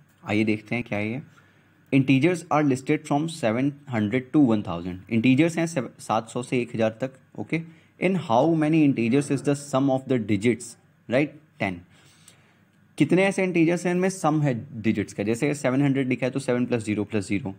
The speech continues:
ठीक है। वन थाउजेंड लिखा है, वन प्लस ज़ीरो प्लस ज़ीरो प्लस ज़ीरो।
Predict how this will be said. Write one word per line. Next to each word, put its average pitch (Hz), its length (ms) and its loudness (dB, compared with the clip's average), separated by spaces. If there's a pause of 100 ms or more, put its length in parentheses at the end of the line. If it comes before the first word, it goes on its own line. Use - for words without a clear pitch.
(520)
ठीक 143 120 2
है। 131 180 -4 (680)
वन 123 200 2
थाउजेंड 127 320 2
लिखा 123 160 -2
है, 123 60 0
वन 117 180 0
प्लस 113 160 -4
ज़ीरो 110 220 0
प्लस 113 180 -4
ज़ीरो 107 160 -4
प्लस 104 240 -6
ज़ीरो। 98 260 -6